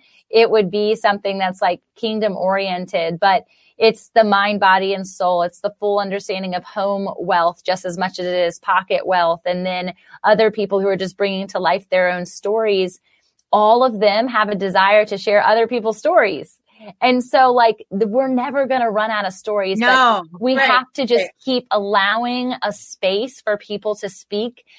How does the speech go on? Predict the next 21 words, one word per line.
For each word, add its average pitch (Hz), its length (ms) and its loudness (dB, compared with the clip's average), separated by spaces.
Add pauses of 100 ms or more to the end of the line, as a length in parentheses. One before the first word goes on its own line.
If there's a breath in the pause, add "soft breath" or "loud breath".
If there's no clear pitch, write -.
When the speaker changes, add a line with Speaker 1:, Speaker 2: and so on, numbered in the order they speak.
(180 soft breath)
Speaker 1:
and 202 180 -2
Speaker 2:
Yeah. 170 120 -4
Speaker 1:
write 196 380 2 (100)
and 202 240 -4
share 208 640 2
and 196 160 -6
show 202 360 -2
Speaker 2:
Yeah. 175 100 4
Speaker 1:
up. 240 240 0 (380 soft breath)
And 214 180 -2
so 202 320 2
I 214 280 4
am 208 200 0
such 202 300 -4
a, 196 440 2
a 175 220 0
passionate 202 600 -4
towards 185 260 -4
that 175 180 -2
word 170 240 -2
collective, 165 640 -6